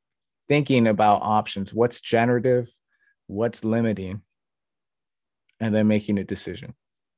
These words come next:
right? Self-esteem is, is the third thing in distress, uh, tolerance and resilience building. And so that's really highlighting your strengths. You utilizing a strength inventory to really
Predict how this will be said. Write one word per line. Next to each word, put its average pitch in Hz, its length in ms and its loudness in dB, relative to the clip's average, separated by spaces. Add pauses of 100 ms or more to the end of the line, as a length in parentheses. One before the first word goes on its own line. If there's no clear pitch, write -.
(480)
right? 92 120 -12 (1400)
Self-esteem 127 720 2
is, 101 200 0
is 113 240 -6
the 101 100 -2
third 113 400 -2
thing 95 320 -4 (340)
in 98 240 -2
distress, - 720 -4 (180)
uh, 98 180 -6
tolerance 101 500 -4
and 104 200 -2
resilience 98 540 -4
building. 101 400 -12 (480)
And 107 160 -2
so 113 120 2
that's 110 280 0
really 113 240 2
highlighting 107 560 -2
your 98 100 -6
strengths. - 680 -10 (680)
You 120 460 4
utilizing 120 600 4
a 104 40 -2
strength 117 480 -6 (320)
inventory 110 600 -2
to 101 120 -4
really 104 380 -2